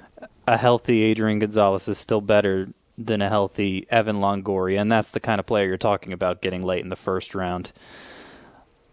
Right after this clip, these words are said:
I, I would be fine early second round. Um, that being said, I mean, there, there's a point to what Al's saying, too, depending on who's actually gone and, and who's still left. There, there might be a case where you say,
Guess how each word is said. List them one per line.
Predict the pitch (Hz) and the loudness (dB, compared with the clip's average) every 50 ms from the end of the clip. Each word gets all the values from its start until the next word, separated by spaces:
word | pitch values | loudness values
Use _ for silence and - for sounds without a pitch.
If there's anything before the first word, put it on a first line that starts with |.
| _ - | _ 0
I, | 113 113 113 | 4 6 6
I | 113 113 - 110 113 113 | 6 6 6 4 4 4
would | 113 110 110 107 | 2 0 -2 -2
be | 104 113 107 | -2 -2 -2
fine | - - - 110 107 104 107 | 0 0 2 2 2 2 0
early | - 113 113 104 101 98 | 2 2 2 2 0 -2
second | - - 131 139 - 151 131 104 | 2 2 2 4 4 2 -2 0
round. | 110 113 113 113 113 117 117 - - - - - _ _ _ - | 2 2 4 4 4 2 0 -4 -8 -12 -18 -20 _ _ _ -4
Um, | - 110 104 101 98 95 95 98 - - - - _ _ _ _ _ _ _ - | 0 0 2 0 0 -2 -6 -8 -12 -18 -20 -20 _ _ _ _ _ _ _ -10
that | 120 113 131 127 120 - | 2 6 6 6 6 6
being | - 123 117 110 104 | 4 2 2 0 -2
said, | - - 135 123 120 113 | 0 4 6 6 6 6
I | 104 104 | 4 2
mean, | 104 104 104 101 98 - _ | 0 -2 -2 -4 -6 -8 _
there, | - 110 110 107 | 0 0 0 2
there's | 104 110 110 107 | 2 0 0 0
a | 110 | -2
point | 104 - - 117 107 101 - | -6 -4 -4 -4 -4 -4 -4
to | 117 | -2
what | 104 104 101 98 - _ _ _ _ | 0 0 0 0 -2 _ _ _ _
Al's | 123 117 110 110 107 | 2 4 4 4 2
saying, | - - 120 107 101 98 92 | 0 -2 -2 -2 -2 -2 -6
too, | - - - 123 113 101 | -6 -2 -2 -2 -2 -2
depending | - 98 - - 123 113 107 110 107 107 | -6 -8 -6 -4 -2 -2 0 0 0 0
on | 104 101 101 101 110 123 - _ _ _ - - | 0 0 0 -2 -4 -8 -14 _ _ _ -20 -6
who's | - 120 117 110 113 | -2 -2 0 2 4
actually | 110 107 107 - - - 107 101 98 | 4 4 2 0 -2 -4 -4 -4 -2
gone | 98 107 104 104 101 101 98 98 | 0 0 2 2 2 0 -2 -2
and, | 95 113 - | -4 -4 -4
and | 113 104 98 | -6 -6 -4
who's | - 113 110 104 | -4 -4 -4 -4
still | - - - 117 98 95 | -6 -4 0 0 0 0
left. | 95 98 101 98 95 - - | 0 0 0 0 0 0 0
There, | 117 110 110 | 0 0 0
there | - 110 113 | 0 0 0
might | 113 113 107 107 101 | 2 2 2 2 2
be | - 110 101 | 0 -2 -2
a | 98 | -2
case | - - 113 107 101 - - | 0 0 0 0 0 -2 -4
where | - 107 101 | -2 -2 -2
you | 98 98 95 | -2 -2 -2
say, | - - 104 98 98 95 | -2 0 0 2 2 0